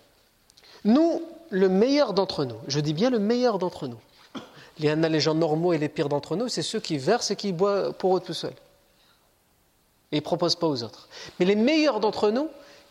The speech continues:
ils se versent, ils boivent, ils shba', et après, ils disent, « Tiens, il y a quelqu'un, il y a pas quelqu'un qui veut boire ? »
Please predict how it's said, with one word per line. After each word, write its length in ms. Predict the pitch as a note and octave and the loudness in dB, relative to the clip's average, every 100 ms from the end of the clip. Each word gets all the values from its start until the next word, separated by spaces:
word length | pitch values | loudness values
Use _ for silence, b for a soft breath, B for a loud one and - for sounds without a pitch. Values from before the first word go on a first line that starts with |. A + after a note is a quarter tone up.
| - | -6
ils 80 | |
se 80 | C#3 | -4
versent, 420 | C#3+ A3+ A#3+ - - B B - | 0 0 0 -6 -10 B B -4
ils 140 | D3+ | -4
boivent, 400 | C3 C#3+ G#3 C#4 - B B - | 0 2 2 0 -8 B B -4
ils 80 | D3+ | -2
shba', 400 | - D3+ A#3 - B B - | 0 2 0 -2 B B -2
et 60 | F3+ | -2
après, 240 | - A#3 | 2 0
ils 20 | |
disent, « 140 | G#3 G#3 | 0 -2
Tiens, 160 | C#4 | 2
il 60 | C4 | 2
y 20 | |
a 60 | B3+ | 2
quelqu'un, 240 | B3+ C4 | 2 2
il 40 | C4+ | 2
y 40 | |
a 20 | |
pas 100 | C#4 | 0
quelqu'un 220 | C#4 B3+ | -2 -4
qui 120 | B3 A#3 | -2 0
veut 120 | A#3 | 2
boire ? » 340 | G3 A#3+ - | 2 0 -4